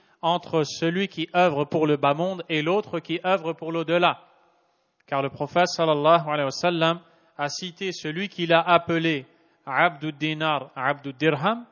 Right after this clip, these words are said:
l'esclave de l'or, l'esclave de l'argent. Puis on a vu ses caractéristiques.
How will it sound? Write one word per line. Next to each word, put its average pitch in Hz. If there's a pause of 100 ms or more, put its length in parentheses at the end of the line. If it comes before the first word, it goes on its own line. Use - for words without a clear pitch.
(480)
l'esclave 147
de 151
l'or, 156
l'esclave 135
de 135
l'argent. 135 (1700)
Puis 156
on 143
a 139
vu 156
ses 135
caractéristiques. 135